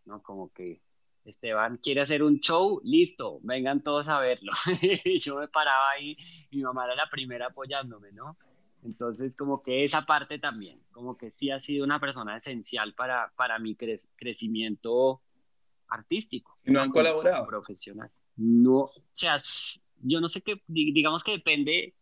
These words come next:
Speaker 1: de cómo se da la colaboración, pero como que mi mamá está muy presente en muchas cosas y, por ejemplo, en un, en este disco que viene hay una canción que le escribí.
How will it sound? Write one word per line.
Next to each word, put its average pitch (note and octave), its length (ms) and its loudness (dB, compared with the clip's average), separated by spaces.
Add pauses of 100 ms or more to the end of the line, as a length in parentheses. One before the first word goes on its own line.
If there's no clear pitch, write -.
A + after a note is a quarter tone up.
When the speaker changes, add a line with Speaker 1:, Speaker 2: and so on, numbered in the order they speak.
Speaker 1:
de E3+ 160 -6
cómo D3+ 180 -6
se C3+ 140 -4
da C3 100 2
la D#3 100 0
colaboración, D#3+ 800 -2
pero D3 220 -6
como C3 280 -8
que B2+ 140 -6
mi B2 140 0
mamá A#2 220 -2
está C3+ 180 -6
muy C#3+ 160 0
presente D3 460 -8
en D3 100 -14
muchas - 340 -6
cosas A2+ 480 -8
y, B2+ 220 4 (160)
por B2 140 -2
ejemplo, A#2+ 320 -4
en C#3+ 60 4
un, B2+ 120 0
en C3 100 -4
este A#2+ 200 -6
disco B2+ 260 -6
que C#3 120 -2
viene B2 420 4 (400)
hay B2 120 -4
una C3+ 140 2
canción C3 360 -4
que B2+ 100 -2
le C3+ 80 2
escribí. G#2+ 480 2